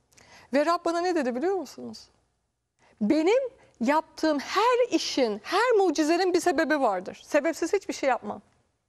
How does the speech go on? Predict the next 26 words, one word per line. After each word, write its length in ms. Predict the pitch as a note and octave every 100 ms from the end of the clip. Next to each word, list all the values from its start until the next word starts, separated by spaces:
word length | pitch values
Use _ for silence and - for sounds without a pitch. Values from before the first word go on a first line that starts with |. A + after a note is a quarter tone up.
| _ _ _
Yani 360 | E4 G#4 G#4 F4
Işık, 260 | - F4 F4 - - - -
sen, 480 | - G#4+ G#4+ G4 C4+
ben 200 | G4+ A4
su 180 | - A4
üstüne 380 | G4 - F#4 F#4
yürüyorum 560 | F4+ F4+ G4 F#4 D#4+
diye 340 | D#4 E4 D4+ C4
ko-, 240 | - - -
koş, 360 | G#4 G#4 F#4+ C#4+
el 240 | E4+ F4+
aleme 340 | F#4 F#4+ F#4+
söyle, 400 | - F#4+ F4 F4+
çığlık 420 | - G4 F4+ G#4 G4+
at, 240 | F#4 D#4+
işte 220 | - F4+
sevin, 340 | - F#4+ G4+ F#4
işte 360 | D#4+ G4+ C#4
imanım 480 | D4+ F4+ F#4+ G4 F#4+
şöyle 280 | - G4+ E4+
diye 140 | F4+
ben 160 | F4+ F4+ G4 A#3+
seni 220 | F#4 F4+
suyun 240 | - F#4 G4
üstüne 340 | - D#4+ F4+
yürütmeyeceğim. 580 | F#4+ A4 G4 C#4 G3